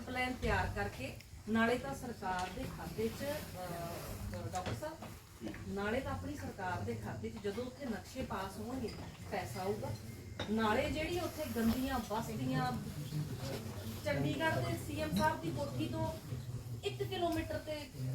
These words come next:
ਗੰਦੀਆਂ ਉਹ ਬਣੀਆਂ ਹੋਈਆਂ ਇਲੀਗਲ ਕੰਸਟਰਕਸ਼ਨਸ ਕਰ ਕਰਕੇ ਮੁੜ ਕੇ ਜਿਹੜਾ ਐਮ ਐਲ ਏ ਬਣਦਾ, ਉਹ ਬਲੈਕਮੇਲਿੰਗ ਕਰੂਗਾ ਕਿ ਤੁਸੀਂ ਤਾਂ ਇਲੀਗਲ ਬੈਠੇ ਹੋ,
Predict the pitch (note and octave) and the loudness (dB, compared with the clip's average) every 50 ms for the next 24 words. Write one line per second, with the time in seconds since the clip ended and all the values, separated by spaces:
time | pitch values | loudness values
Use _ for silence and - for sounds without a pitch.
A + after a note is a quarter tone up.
0 | - - - - - - - - G3 G3+ G#3+ G#3 - G3+ C4 C#4 D4 D#4 D#4+ E4 | 0 -2 -2 -4 -4 -4 -4 -2 -2 -2 -2 -2 -2 0 0 0 0 0 0 2
1 | E4 E4 D#4+ D#4+ D4+ - - - - - C#4+ D#4 D4+ D4+ D4 C#4+ C#4+ D4 D4 C#4+ | 2 2 4 2 2 2 0 -2 -2 0 0 2 2 2 2 2 2 0 0 0
2 | C#4 C#4 C4+ C4 A#3 G3+ - - - - - - - A#3+ C4 A#3+ - - G#3 G#3 | 0 0 0 0 0 -2 -4 -8 -10 -12 -14 -12 -8 -4 -4 -2 0 0 0 0
3 | - - - - G#3 B3+ B3 A#3+ A#3+ - - - - - C4+ - - - B3+ A#3 | 0 -2 -2 -2 0 -2 0 0 2 2 2 0 0 0 2 2 0 2 0 0
4 | A3+ A3+ - A3 F#3+ - - - - - - - - - A#3 B3+ C#4+ D4+ D4 - | 0 0 -2 -2 -4 -4 -6 -10 -12 -12 -12 -12 -6 0 0 2 4 2 2 0
5 | E4 E4+ E4+ C4 C#4 C#4+ D#4+ E4+ E4+ E4 C#4+ C#4 C4+ C#4+ D4 D4+ - D4 C4+ C4+ | -2 -2 -2 0 2 2 4 4 4 2 2 0 0 2 4 4 4 4 2 2
6 | C4 D#4 D#4+ A#3 A#3 A3+ G#3 G3+ G3+ A3+ A3+ A3+ A3 A3+ A#3+ A#3+ - C4 C4 C4 | 2 2 2 4 4 4 2 2 0 0 2 2 4 4 2 2 2 0 0 2
7 | C#4 D4 D4 - F4 E4 E4 - - E4+ F4+ F4+ F4 E4 F4 F#4 F4+ F4+ F4 F4 | 2 2 2 2 0 -2 -2 -2 -2 -2 -2 0 0 2 2 2 2 2 2 2
8 | E4+ E4+ E4 D#4+ E4 E4 | 0 0 0 0 -2 -2